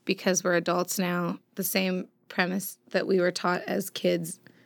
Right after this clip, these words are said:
is considered no longer important, or it's something that only overly sensitive people are concerned about.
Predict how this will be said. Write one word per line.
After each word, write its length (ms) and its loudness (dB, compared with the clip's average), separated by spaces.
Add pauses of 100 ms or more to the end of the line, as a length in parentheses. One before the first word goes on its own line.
(300)
is 280 4
considered 400 4
no 160 0
longer 300 0
important, 580 2
or 120 2
it's 140 0
something 280 -2
that 120 -4
only 400 0 (300)
overly 380 8
sensitive 500 -2
people 280 -4
are 100 -2
concerned 440 -6
about. 280 -8